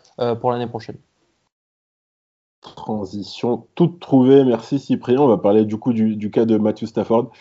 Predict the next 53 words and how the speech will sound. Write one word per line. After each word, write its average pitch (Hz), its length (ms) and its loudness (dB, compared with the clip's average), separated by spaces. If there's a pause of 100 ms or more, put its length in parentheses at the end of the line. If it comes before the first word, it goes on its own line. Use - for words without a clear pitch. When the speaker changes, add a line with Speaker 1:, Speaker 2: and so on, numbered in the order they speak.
(300)
Speaker 2:
Donc 110 140 -6
cette 123 220 -2
semaine, 123 320 4
on, 110 220 0
on 110 140 0
a 107 60 2
appris 113 320 -2
que 104 340 0
Stafford 113 580 -2
et 139 100 -2
les 127 120 4
Lions 113 360 0 (500)
s'étaient - 480 -8
mis 113 120 0
d'accord 117 500 0
pour, 110 200 -4
euh, 101 220 -2
trouver 117 320 -2
une 120 80 2
nouvelle 117 260 0
équipe 113 320 -10
au, 104 200 -2
au 101 180 -10
quarterback 110 500 -4
cette 110 160 -10
intersaison. 107 600 -6 (480)
Il, 101 220 -6
il 104 40 -10
sera 98 260 -2
à 92 140 -10
Détroit 110 480 -2
la 104 140 0
saison 104 280 -6
prochaine. 120 420 -4 (640)
D'abord, 120 420 4
avant 117 180 2
de, 107 320 4
de 101 140 -4
penser 117 480 -4
à 107 120 0
de 98 100 -8
possibles 107 360 -10
destinations, 107 600 -6
donc 98 460 -10
Indianapolis 101 520 -4
dont, 101 180 -4
dont 95 200 -8
on 107 60 -8
vient 104 120 -2
de 95 40 -8
parler, 110 220 2
mais 110 260 2
un, 104 140 -10